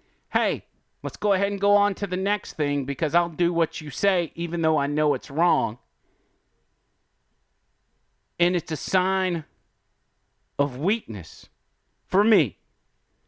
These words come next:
Again, anybody that's wearing a mask, perfectly fine with you doing that, especially if you're, you have to go to a store that requires a mask. That's okay. But for me,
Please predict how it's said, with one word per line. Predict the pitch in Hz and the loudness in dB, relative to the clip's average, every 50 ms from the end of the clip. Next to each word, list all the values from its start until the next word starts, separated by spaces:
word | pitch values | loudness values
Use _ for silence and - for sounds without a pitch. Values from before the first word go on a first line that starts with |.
| _ _ _ _ _ _ _ _ | _ _ _ _ _ _ _ _
Again, | 117 120 135 139 196 214 202 156 98 90 - _ _ _ _ | -8 -6 0 2 2 2 2 -2 -6 -8 -10 _ _ _ _
anybody | 120 143 170 175 185 190 190 180 | -4 -4 -2 0 0 0 0 -2
that's | - - | -6 -4
wearing | 185 208 208 202 | -2 -2 0 0
a | 202 | 0
mask, | 202 220 220 220 214 190 170 - - - _ _ _ _ _ | -2 0 0 0 0 -2 -2 -6 -14 -20 _ _ _ _ _
perfectly | - 165 165 - - 165 165 | -2 -2 -2 -4 -6 -6 -4
fine | 151 - 185 170 165 165 | -2 -2 -2 -2 -2 -2
with | 165 165 | -4 -4
you | 165 170 | -4 -2
doing | 165 190 190 196 196 | 0 0 0 0 -2
that, | 180 123 98 - _ _ _ _ _ _ | -4 -4 -6 -8 _ _ _ _ _ _
especially | - - - - 226 214 190 - - 208 196 | -20 -18 -4 -2 -2 -2 -2 -4 -4 -4 -4
if | 165 - | -4 -4
you're, | 175 160 156 - - 143 | -6 -8 -8 -14 -18 -10
you | 127 170 170 | -6 -4 -4
have | 170 180 170 160 - - | -2 -2 -4 -4 -4 -6
to | 175 | -2
go | 147 160 160 | 0 0 0
to | 156 147 | 0 -2
a | 147 | -4
store | - - 165 151 151 147 143 | -4 -2 0 0 2 2 0
that | 143 143 - | 0 -2 -4
requires | 131 117 - - 135 127 127 131 123 | -8 -10 -4 -2 -2 0 0 -2 -4
a | 143 | -4
mask. | 156 156 147 104 - - _ | -4 -2 -4 -4 -8 -8 _
That's | 202 226 214 - | -4 -2 -2 -2
okay. | 233 208 - 302 294 202 110 - _ _ _ _ _ _ _ _ _ _ _ _ _ _ _ _ _ _ _ _ _ _ _ | -4 0 2 2 2 2 0 -2 _ _ _ _ _ _ _ _ _ _ _ _ _ _ _ _ _ _ _ _ _ _ _
But | - 151 - - | -6 -6 -6 -4
for | - 160 | -4 -2
me, | 147 147 156 170 196 226 269 320 311 254 - | -2 0 2 2 2 2 2 2 0 -2 -4